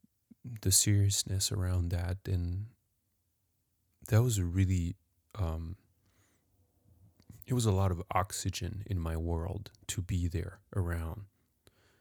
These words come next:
this guy and those guys. Um, so the next juggler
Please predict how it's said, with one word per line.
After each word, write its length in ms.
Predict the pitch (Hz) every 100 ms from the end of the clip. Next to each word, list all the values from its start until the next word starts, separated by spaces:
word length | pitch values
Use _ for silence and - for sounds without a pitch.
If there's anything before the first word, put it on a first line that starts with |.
| _ _ _ -
this 240 | 92 85 -
guy 340 | 87 87 95
and 220 | 90 82 80
those 260 | 82 82
guys. 480 | - - 101 104 - _ _ _ - - _ _ _ _ _ -
Um, 680 | 110 85 87 85 104 101 117 131 _ _ -
so 300 | - 107 - - _ - - _ _
the 80 | 104
next 480 | 98 135 - - -
juggler 560 | 107 101 87 87 82